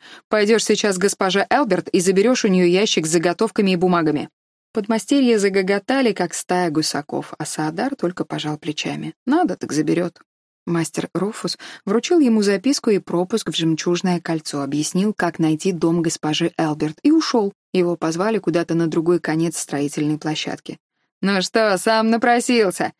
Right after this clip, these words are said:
ядовито хихикнул за его спиной кто-то из подмастерьев. "Смотри, как бы она тебе чего не откусила!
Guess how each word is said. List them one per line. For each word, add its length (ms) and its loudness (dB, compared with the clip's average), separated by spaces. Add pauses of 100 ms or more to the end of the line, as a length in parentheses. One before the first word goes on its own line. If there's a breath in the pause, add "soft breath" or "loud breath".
(240)
ядовито 500 0
хихикнул 520 -2
за 100 -2
его 180 0
спиной 380 0
кто-то 280 -2
из 100 -2
подмастерьев. 680 -2 (300)
"Смотри, 560 4
как 220 2
бы 100 2
она 240 2
тебе 280 2
чего 300 2
не 120 4
откусила! 680 2